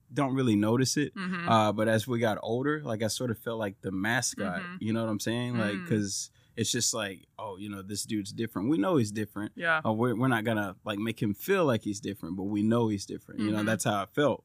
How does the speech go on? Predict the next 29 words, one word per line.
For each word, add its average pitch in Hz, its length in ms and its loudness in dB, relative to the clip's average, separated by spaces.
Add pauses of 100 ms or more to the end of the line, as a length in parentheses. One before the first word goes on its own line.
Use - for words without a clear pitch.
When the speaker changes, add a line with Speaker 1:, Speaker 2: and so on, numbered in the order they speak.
(160)
Speaker 2:
Yeah. 170 360 2
Speaker 1:
You 120 120 4
know 117 60 8
what 110 100 4
I'm 104 80 -2
saying? 110 240 0
So 107 120 0
I 107 100 2
could, 107 320 -2 (120)
could 110 200 4
definitely 117 360 4
relate 104 380 -2
whenever 101 280 -4
you, 98 220 -4
uh, 95 160 -6
touched - 360 -4
on 92 160 -4
that, 101 240 -4 (120)
uh, 69 120 -14 (100)
being 107 180 0
a 95 60 -8
chameleon 104 640 2
and 95 80 -6
trying 101 240 -2
to - 100 -16
fit 104 220 -4
in. 104 360 -2
Speaker 2:
Yeah. 190 340 0
Speaker 1:
You 170 40 -14